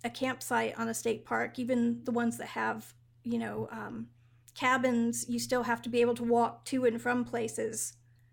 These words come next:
around the game site, and that takes a really bad physical toll on my body, so I can't do those as often as I used to.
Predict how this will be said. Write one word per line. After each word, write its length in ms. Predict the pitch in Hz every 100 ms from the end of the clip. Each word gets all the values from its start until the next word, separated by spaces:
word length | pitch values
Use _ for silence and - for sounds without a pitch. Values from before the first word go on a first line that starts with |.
| _ _ - _ -
around 280 | 233 226
the 60 | 220
game 280 | 233 247 240
site, 460 | - 220 208 214 -
and 200 | 226 233
that 160 | 226
takes 220 | - 247
a 60 | 247
really 180 | 240 226
bad 320 | 226 226 220 -
physical 360 | 170 233 214
toll 280 | 226 294 311
on 80 | 254
my 140 | 226
body, 400 | 220 226 226 214
so 160 | 226 -
I 40 | 233
can't 280 | 277 262
do 160 | 226 247
those 260 | 233 226 226
as 120 | 226
often 280 | 220 - 226
as 120 | 233
I 60 |
used 380 | 110 110 110 -
to. 280 | - - -